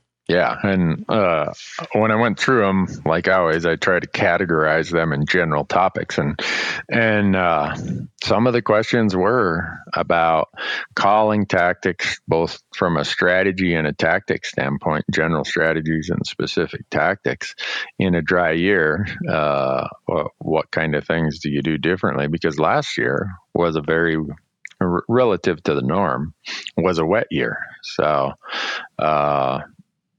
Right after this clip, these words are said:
the, the, the question, if I were to generalize it, is how do you change your general strategy? I think we touched on some of that about using, uh, water, uh, as,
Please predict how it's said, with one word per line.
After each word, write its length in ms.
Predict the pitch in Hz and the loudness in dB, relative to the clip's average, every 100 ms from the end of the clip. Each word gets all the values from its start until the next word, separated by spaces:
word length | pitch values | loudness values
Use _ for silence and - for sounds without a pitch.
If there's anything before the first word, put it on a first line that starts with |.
| _ _ _ _ | _ _ _ _
the, 180 | 110 95 | 2 2
the, 720 | 87 104 87 82 71 - - - - | 4 4 4 0 -2 -6 -8 -6 0
the 280 | 95 85 80 | 2 2 0
question, 720 | 123 131 - 98 87 90 87 - - - | 2 2 2 0 2 2 2 -2 -8 -4
if 220 | 85 76 | -4 -2
I 100 | - | -4
were 220 | 76 80 | -2 0
to 240 | 73 71 67 - | 0 -2 -2 -4
generalize 640 | 85 87 87 82 67 65 65 | 0 2 2 2 0 0 0
it, 140 | 78 | 0
is 420 | 76 73 73 76 85 - | 0 0 0 -2 -6 -4
how 180 | 101 117 | 0 2
do 80 | |
you 180 | 135 104 | 2 0
change 480 | 90 - 101 104 98 | 2 0 2 2 2
your 140 | 87 | 0
general 480 | 80 78 95 101 90 | 0 0 2 2 0
strategy? 720 | - - 76 73 82 71 67 90 - - - - - | -2 0 2 2 0 -2 -4 -4 -6 -10 -10 -14 -8
I 100 | - | -4
think 160 | 69 73 | -2 -2
we 100 | - | -4
touched 400 | - 90 - - | -2 -2 -2 -4
on 160 | 65 65 | -4 -2
some 240 | 78 67 | -2 -2
of 60 | 65 | 0
that 240 | 71 73 | 0 -2
about 320 | - - - - _ _ _ _ | -2 -2 -2 -8 _ _ _ _
using, 520 | 71 80 78 71 69 - - _ - | -2 -2 0 -2 -2 -6 -20 _ -10
uh, 420 | - 76 78 - - | -6 -4 -4 -6 -4
water, 360 | - 69 69 85 - - - - - - - | 0 0 0 -2 -6 -8 -6 -6 -8 -10 -4
uh, 340 | 62 60 64 - _ _ _ _ - | -2 -2 -4 -8 _ _ _ _ -6
as, 300 | 67 67 | -2 -2